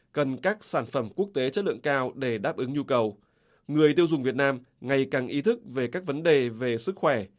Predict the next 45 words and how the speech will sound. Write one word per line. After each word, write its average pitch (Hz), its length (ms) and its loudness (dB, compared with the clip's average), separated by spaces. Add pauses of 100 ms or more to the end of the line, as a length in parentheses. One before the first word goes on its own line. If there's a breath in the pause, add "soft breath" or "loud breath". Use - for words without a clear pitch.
(180)
và 127 200 4
chú 135 220 -2
ý 151 140 0
nhiều 156 200 2
hơn 147 260 0 (220 soft breath)
đến 135 220 0
chất 233 160 0
lượng 208 320 0
và 117 140 -2
mức 180 180 -4
độ 156 240 0
an 143 160 -2
toàn 120 280 -2
của 113 120 -6
thực 120 140 -10
phẩm, 113 240 0 (420 soft breath)
những 175 180 -2
yếu 147 240 -2 (120)
tố 143 240 2
chính 156 400 -4
thúc 214 180 -6
đẩy 135 220 -2
sự 143 340 -8
thay 156 140 -2
đổi 127 220 2 (360)
về 123 220 0
hình 127 220 -4
thái 135 240 -4
tiêu 147 180 -4
dùng, 120 220 -4 (200)
bà 113 180 -4
Casey 131 360 -4
nói. 113 280 -4 (880 soft breath)
Bà 156 120 2
cho 175 120 0
biết, 233 200 2 (400)
các 247 160 0
nhà 175 140 2
hàng 139 340 0
và 127 160 2
nhà 127 220 -2
nhập 123 180 -4
khẩu 131 140 -2
Việt 120 140 -4
Nam 143 260 0